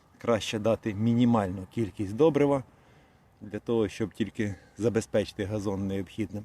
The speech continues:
і не дати йому можливості дуже-дуже швидко відростати. Для того, щоб боротися от з такими бур'янами, я використовую отакий от препарат Лінтур. Він спеціальний гербіцид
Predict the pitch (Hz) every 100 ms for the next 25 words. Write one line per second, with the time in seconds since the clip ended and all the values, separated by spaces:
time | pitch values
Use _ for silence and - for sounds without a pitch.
0 | - 156 165 - _ - - _ 113 117
1 | 110 135 123 120 110 117 110 107 104 127
2 | 123 - 104 95 - 107 117 104 87 90
3 | 92 - 101 - 95 90 98 - 82 -
4 | - - _ _ _ _ _ _ _ _
5 | 98 120 - 151 127 - 101 - _ -
6 | 110 139 123 107 - 101 104 - - -
7 | 107 95 107 113 139 208 170 143 - _
8 | _ _ - 131 147 120 - 110 - 151
9 | 135 107 92 - _ 113 - - 139 107
10 | - - - 107 117 - - _ 107 123
11 | 117 92 98 87 - _ _ _ _ _
12 | _ _ 180 165 117 - 113 131 113 104
13 | 101 113 139 - 196